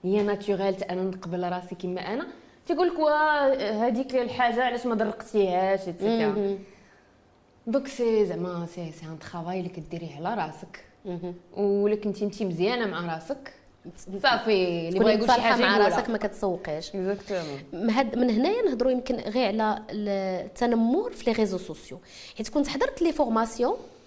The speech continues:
Speaker 2: وكيبان لي انا تقريبا، آه، وراه يمكن مية في المية ديال لي زانفلونسور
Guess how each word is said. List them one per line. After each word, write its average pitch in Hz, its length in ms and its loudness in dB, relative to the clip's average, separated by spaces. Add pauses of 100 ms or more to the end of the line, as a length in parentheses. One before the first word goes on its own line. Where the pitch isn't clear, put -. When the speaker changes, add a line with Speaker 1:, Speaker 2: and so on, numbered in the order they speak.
(520)
Speaker 2:
وكيبان 311 420 2
لي 294 60 2 (120)
انا 311 140 2
تقريبا، 311 460 0 (960)
آه، 170 220 0 (280)
وراه 294 420 4
يمكن 214 380 2
مية 277 140 2
في - 140 0
المية 233 200 4
ديال 202 200 2
لي 196 100 0
زانفلونسور 185 760 -2